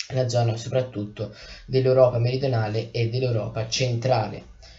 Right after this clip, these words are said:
Picchi più caldi ovviamente si troveranno in, eh, Spagna, ma veramente colpite in maniera molto,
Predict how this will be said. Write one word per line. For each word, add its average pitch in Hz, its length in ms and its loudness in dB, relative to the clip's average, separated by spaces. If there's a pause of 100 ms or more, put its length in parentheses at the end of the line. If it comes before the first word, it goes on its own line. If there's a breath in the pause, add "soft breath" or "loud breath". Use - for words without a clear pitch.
(140 loud breath)
Picchi 117 240 -4
più 117 200 -2
caldi 160 320 6
ovviamente 135 400 2
si 135 140 -6
troveranno 127 640 2
in, 123 300 0
eh, 120 480 4
Spagna, 147 540 4
ma 113 160 4
veramente 123 480 2
colpite 127 420 -4
in 117 60 2
maniera 117 320 4
molto, 117 480 2